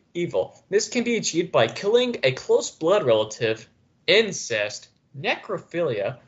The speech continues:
or other culturally taboo and evil acts.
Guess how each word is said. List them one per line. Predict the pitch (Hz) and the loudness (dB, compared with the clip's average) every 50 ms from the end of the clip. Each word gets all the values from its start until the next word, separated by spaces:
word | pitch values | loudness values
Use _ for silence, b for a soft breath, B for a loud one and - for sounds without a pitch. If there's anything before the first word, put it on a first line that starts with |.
| _ - | _ -6
or | 185 208 | -2 2
other | 247 285 277 262 226 | 2 4 4 4 2
culturally | - - - 190 185 - - 180 175 160 | 2 0 0 0 0 0 -2 -4 -6 -6
taboo | - - - 151 151 147 151 147 147 147 151 147 139 | -4 -4 -6 -4 -4 -2 -2 -2 0 0 0 -2 -2
and | 135 131 123 - | -2 -4 -4 -6
evil | 139 143 135 143 135 117 104 | -6 -4 0 2 2 2 2
acts. | 127 117 98 - - - - | 2 0 -2 -4 -6 -6 -8